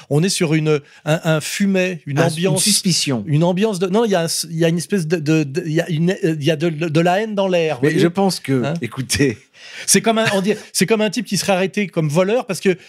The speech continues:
Speaker 1: on sent quand même qu'il aurait peut-être quelque part une inten-, euh, euh, une intention de voler si on le laissait
Speaker 2: Monsieur
Speaker 1: déambuler,
Speaker 2: Soral,
Speaker 1: vous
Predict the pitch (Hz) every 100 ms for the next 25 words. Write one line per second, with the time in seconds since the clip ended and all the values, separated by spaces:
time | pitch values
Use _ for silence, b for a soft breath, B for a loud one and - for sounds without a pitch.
0 | B 151 180 - - - 208 247 240 208
1 | 190 185 190 - 233 - - - 170 208
2 | - 226 196 180 180 185 175 165 B B
3 | 147 165 190 180 185 202 214 196 - 226
4 | 170 208 226 233 - 190 180 180 175 180
5 | 180 - 220 160 185 175 190 165 156 170